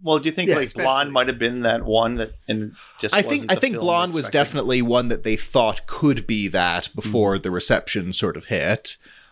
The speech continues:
Speaker 2: I think
Speaker 3: Um,
Speaker 2: in a way, Blonde, they were emboldened by Blonde, um, by the power of the dog being embraced.
Speaker 3: Sure,
Speaker 2: Because
Speaker 3: because that one was
Speaker 2: a
Speaker 3: a very
Speaker 2: challenging
Speaker 3: Yeah.
Speaker 2: Yeah, like, the fact that we can,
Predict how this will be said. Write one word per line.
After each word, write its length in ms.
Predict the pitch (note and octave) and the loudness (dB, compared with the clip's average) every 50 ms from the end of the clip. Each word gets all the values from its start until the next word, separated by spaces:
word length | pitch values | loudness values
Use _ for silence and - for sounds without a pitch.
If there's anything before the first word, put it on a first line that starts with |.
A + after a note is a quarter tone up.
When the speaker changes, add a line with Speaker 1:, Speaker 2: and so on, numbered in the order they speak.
| _ _ - | _ _ -4
Speaker 2:
I 60 | - G3+ | -2 0
think 100 | G3+ - | 0 2
Speaker 3:
Um, 40 | - | 0
Speaker 2:
in 60 | D4 | 0
a 40 | A#3+ | 0
way, 140 | G#3+ G#3 F3 | 2 0 0
Blonde, 520 | C#3+ B2+ C#3 C#3+ D3 D3 D3 D3 C#3+ D3 - - - | 0 -2 0 0 0 0 0 -2 -6 -8 -12 -10 -4
they 160 | C3 C#3 C3+ | 0 0 2
were 160 | C3 C3 B2 | 2 2 0
emboldened 960 | B2 B2 A#2+ A#2+ A2 G2+ B2+ B2+ B2+ C3+ C3 B2 A#2 A2+ F#2+ F2+ F#2 F2+ F2+ - - _ _ _ _ _ _ _ _ _ _ _ _ _ - | 0 -2 -4 -8 -4 0 0 2 2 2 0 -2 -4 -8 -8 -10 -12 -20 -20 -20 -20 _ _ _ _ _ _ _ _ _ _ _ _ _ -4
by 400 | A#2 A2+ A2 G#2+ G#2+ G#2+ G#2 G2+ | 0 0 2 2 0 0 -2 -4
Blonde, 840 | G2+ G2+ - G#2+ G#2+ A2 A2+ A#2 A2+ A2+ A2+ A2+ A2+ A2+ A2 A#2 - - | -6 -8 -10 -6 -4 -2 0 2 2 2 0 0 -2 -4 -4 -4 -4 -2
um, 560 | A#2 G#2+ G2+ G2 F#2+ F#2+ F#2+ F#2+ F#2 F2+ F#2 _ _ _ _ _ _ _ _ _ _ _ _ _ _ _ _ _ _ _ - - - - - _ _ - | -2 -2 0 -2 -4 -6 -8 -12 -14 -16 -20 _ _ _ _ _ _ _ _ _ _ _ _ _ _ _ _ _ _ _ -18 -14 -14 -14 -14 _ _ -2
by 140 | D3 B2+ A#2+ | -2 -2 -2
the 60 | A#2 | -2
power 320 | - C#3 C#3+ C#3+ C#3+ C#3 | -2 -2 0 0 0 -2
of 100 | B2 - | -2 -4
the 80 | A#2+ A#2 | -6 -8
dog 380 | F#2+ A2+ G#2+ G2+ G2+ G2 F#2 | -6 -4 -4 -4 -4 -6 -8
being 220 | - G2 F#2+ F#2+ F#2+ | -10 -12 -12 -12 -14
embraced. 600 | F#2+ G2 G2 G2 F#2 - - - - - - - _ _ _ _ _ | -16 -16 -14 -14 -14 -12 -12 -12 -12 -12 -14 -18 _ _ _ _ _
Speaker 3:
Sure, 440 | - - - - F#3 F3 D3 C3 A#2+ | -4 -4 -2 0 2 2 2 2 2
Speaker 2:
Because 140 | A2+ B2 A#2+ | 0 -2 -2
Speaker 3:
because 160 | B2 C#3 A2+ F#2+ | -2 0 0 2
that 200 | A#2+ A#2 A2 G2 | 2 2 2 0
one 200 | G#2 G2+ G2 G2 | -2 -4 -4 -2
was 100 | F#2 - | -2 -2
Speaker 2:
a 20 | |
Speaker 3:
a 20 | |
very 60 | - - - - | -2 0 2 2
Speaker 2:
challenging 680 | D3+ C#3 C#3+ C#3 C#3 C3+ A#2+ B2+ C3 C3 B2 B2 A#2+ A2+ F#2 | 2 2 2 0 0 0 0 0 0 0 -2 -4 -6 -4 -2
Speaker 3:
Yeah. 340 | G2 F#2+ F2 D2 D#2+ G#2+ A2+ - _ _ _ _ _ _ - - - - - | 0 0 2 0 0 -4 -6 -8 _ _ _ _ _ _ -20 -20 -20 -10 -2
Speaker 2:
Yeah, 220 | - F3 C#3+ A2 G2+ | 2 2 2 2 0
like, 240 | A2 B2 B2 A#2+ - | -2 -2 -2 -2 -2
the 80 | C#3+ | -2
fact 300 | - - D#3 D3 - - | 0 2 2 2 2 0
that 140 | D#3 C#3 B2+ | 0 0 0
we 140 | C3 C3+ B2+ | 0 -2 0
can, 460 | B2+ D3 B2 A2+ A2 G#2+ G#2 F#2+ F#2 | 0 -2 -2 -2 -2 -6 -8 -12 -14